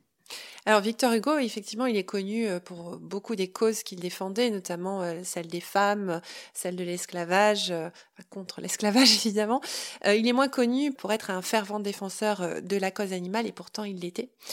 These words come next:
Il dirige la Ligue antivivisectionniste, c'est-à-dire que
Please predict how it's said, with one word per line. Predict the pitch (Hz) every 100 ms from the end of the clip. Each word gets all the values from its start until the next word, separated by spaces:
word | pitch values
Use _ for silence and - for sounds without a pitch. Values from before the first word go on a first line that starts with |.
| - - -
Il | - 190
dirige | 196 214 226 -
la | 185
Ligue | 190 226 -
antivivisectionniste, | 233 226 - 202 190 190 202 185 - 175 220 254 -
c'est-à-dire | - - 170 190 220
que | - 175